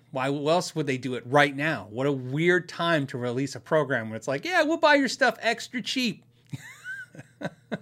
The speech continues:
s-, I remember I laugh at awkwardness. I'm not laughing about it. Just like that, when I hear that, I go, it just gets, pawn shop prices. Tampa Blue says pawn shop prices. Absolutely.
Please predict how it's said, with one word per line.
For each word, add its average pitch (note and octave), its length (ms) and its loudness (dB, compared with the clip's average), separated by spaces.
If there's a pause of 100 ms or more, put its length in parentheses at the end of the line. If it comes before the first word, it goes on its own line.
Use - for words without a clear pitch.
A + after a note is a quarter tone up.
(440)
s-, - 260 -6 (240)
I F3+ 40 -4
remember G#3 240 6
I F#3 80 10
laugh G#3 320 6
at E3 100 -8
awkwardness. D#3 640 0
I'm D3+ 80 -2
not D#3+ 160 -4
laughing D#3 360 4
about B2+ 180 0
it. B2 80 -4
Just D3+ 220 -6
like D3 200 -2
that, E3 120 -4
when D#3 100 0
I D3 80 0
hear E3 180 2
that, C#3 140 2
I B2 60 -4
go, A#2+ 140 -4
it C#3 120 -6
just - 200 -12
gets, - 220 -10 (260)
pawn C#4 240 6
shop F3 260 2
prices. B2+ 360 -2
Tampa E3 260 -2
Blue D#3+ 140 -4
says C#3 160 -6
pawn D3+ 180 -4
shop B2 180 -8
prices. G#2 300 -12
Absolutely. G3+ 640 2